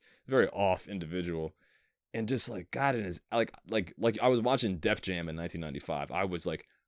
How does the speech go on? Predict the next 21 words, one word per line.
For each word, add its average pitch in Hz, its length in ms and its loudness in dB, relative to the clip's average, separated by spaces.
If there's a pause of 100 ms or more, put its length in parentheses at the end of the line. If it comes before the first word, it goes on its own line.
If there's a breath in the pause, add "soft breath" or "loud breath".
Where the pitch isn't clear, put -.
crying 90 680 -2
laughing 82 480 -6
at 85 120 -6
an 82 80 -10 (140)
open 104 440 -2
mic, 80 340 -8
and - 80 -10
if - 120 -14
you 101 320 2
are 92 140 4
a 85 60 2
comedian, 82 560 -4
you 98 100 -2
know 101 360 -2
how 82 120 -2
fucking, 82 460 -4
like, 73 200 -8
rare 80 300 -4
that 71 180 -4
is. 60 300 -10 (560 soft breath)
Uh, 73 540 -4